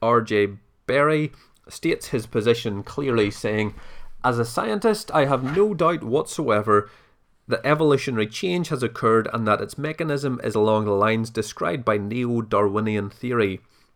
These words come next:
As a Christian, I am equally confident that God created the world and everything in it, and that all holds together in him. The Genesis account of creation is of progress from nothing,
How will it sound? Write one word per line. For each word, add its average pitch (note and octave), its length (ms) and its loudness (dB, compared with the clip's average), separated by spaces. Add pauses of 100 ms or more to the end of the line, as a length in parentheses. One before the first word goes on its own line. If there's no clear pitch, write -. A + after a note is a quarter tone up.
(360)
As G#2+ 100 0
a G2 60 2
Christian, F3 500 -2 (300)
I B2+ 80 0
am A#2 220 -2
equally F3 380 -2
confident B2 520 -2
that G2 180 -4
God A#2+ 240 2
created E3 480 -4
the B2+ 80 2
world G#2 320 0
and F#2+ 140 -4
everything A2 480 -2
in F2+ 120 -2
it, - 140 -4
and G2+ 240 -6
that G#2 220 -4
all C3+ 320 0
holds G#2+ 400 -8
together G2 400 0
in G2 240 -4
him. F#2+ 400 -6 (720)
The A2 80 -10
Genesis A2 460 0
account D#3+ 340 -2
of C#3+ 120 -8
creation G#2+ 440 0
is G#2 160 -4
of G2 160 -2
progress C#3 400 0
from G2+ 240 -4
nothing, F#3 400 0